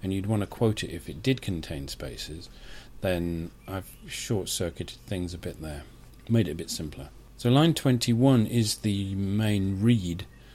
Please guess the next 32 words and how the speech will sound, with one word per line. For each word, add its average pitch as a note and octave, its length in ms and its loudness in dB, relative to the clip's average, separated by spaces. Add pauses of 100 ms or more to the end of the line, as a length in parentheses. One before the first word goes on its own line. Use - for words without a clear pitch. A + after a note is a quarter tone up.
(160)
which G#2+ 460 -2 (140)
gets G#2+ 400 0
the, F#2 440 -2
uh, E2+ 140 -4 (540)
puts - 200 -2
out F#2 140 -2
the G2 60 -10
prompt F2 280 -4
and F2+ 100 -4
gets G2 200 -6
the F#2 120 -2
answer. G2+ 400 -2 (580)
And G#2 420 2
it C#3+ 240 -2
uses A2 720 4 (200)
a F#2 200 -2
minus G#2+ 480 4
E A2+ 460 4
option, F2 400 -4 (320)
which A2 280 0
invokes G#2 600 2
readline, F2 760 2 (340)
read, G#2 440 -2
le-, A#2+ 220 2
readline A2 500 2
library, G2 380 2
which F2+ 240 -2
is F2+ 140 -6
what F#2+ 480 -4 (800)
you F2 260 -4
will F2 180 -2
get, - 460 -2